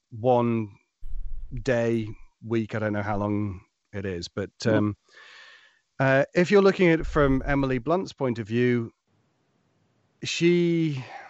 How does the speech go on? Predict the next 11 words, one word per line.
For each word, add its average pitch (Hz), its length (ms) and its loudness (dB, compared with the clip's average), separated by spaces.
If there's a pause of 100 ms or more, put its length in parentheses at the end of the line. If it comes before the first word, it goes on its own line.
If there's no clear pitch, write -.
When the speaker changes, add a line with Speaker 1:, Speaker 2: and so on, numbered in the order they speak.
(1080)
Speaker 1:
there 160 160 6
will 165 80 6
be 156 140 6
one 165 240 6
of 151 100 4
her 139 500 2 (760)
or 123 340 -6
one 139 400 2 (140)
alternative, 143 1200 0 (1600)
one 123 160 -4
alternative 120 800 -4